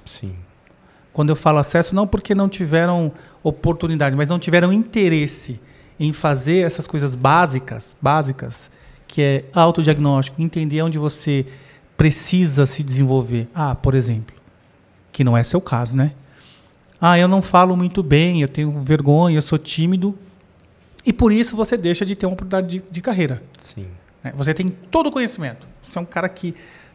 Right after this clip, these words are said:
Speaker 2: fez diversas atualizações acadêmicas, científicas, altamente importante.
Speaker 1: Uhum.
Speaker 2: Porém, o teu amigo fez metade do que você fez, mas sabe se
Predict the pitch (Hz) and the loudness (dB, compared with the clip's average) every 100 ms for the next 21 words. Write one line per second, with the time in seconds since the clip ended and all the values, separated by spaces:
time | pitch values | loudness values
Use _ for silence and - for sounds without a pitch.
0 | _ _ - 156 147 151 127 165 208 196 | _ _ -4 -4 -2 -4 0 2 4 2
1 | 170 170 165 147 127 117 - 151 156 - | -2 -2 -2 0 -2 -2 -2 -2 -2 -6
2 | - _ _ - - 131 143 156 156 156 | -20 _ _ -8 -2 0 2 0 -2 -8
3 | - - 147 131 160 - 151 - _ - | -12 0 0 2 -2 -4 -6 -6 _ 0
4 | 175 190 185 151 143 143 131 - 143 156 | 2 2 2 2 2 2 -2 -2 -2 -2
5 | 185 - 120 98 104 123 - - 240 214 | -4 -10 -12 -10 -10 -12 -14 2 4 6
6 | 175 208 - - _ - 160 185 170 156 | 4 0 -6 -18 _ -10 -4 0 2 2
7 | 143 131 135 - _ 156 143 160 160 202 | 0 -2 -8 -12 _ -2 0 0 2 2
8 | 196 190 185 170 160 151 165 160 - - | 2 -2 -4 -4 -4 -4 -2 -4 -6 -18
9 | - - - 151 151 - 170 151 - | -20 -16 -2 2 4 2 -2 -2 -2